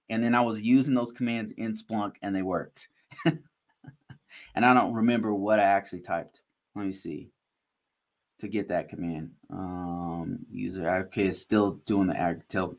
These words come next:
breaking down all the things that you want to do to find patterns in Splunk.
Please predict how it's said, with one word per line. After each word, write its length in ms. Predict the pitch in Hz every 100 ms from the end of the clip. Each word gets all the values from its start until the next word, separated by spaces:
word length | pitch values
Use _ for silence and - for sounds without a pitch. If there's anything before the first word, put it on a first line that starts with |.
| _
breaking 300 | 104 92 90
down 320 | 92 90 82
all 200 | - 90
the 100 | 90
things 300 | 85 90 85
that 140 | 82 -
you 60 |
want 120 | 90 82
to 60 |
do 260 | 90 92 90
to 60 |
find 280 | 85 85 82
patterns 460 | - 92 90 78 -
in 60 |
Splunk. 580 | 71 - 101 113 113 110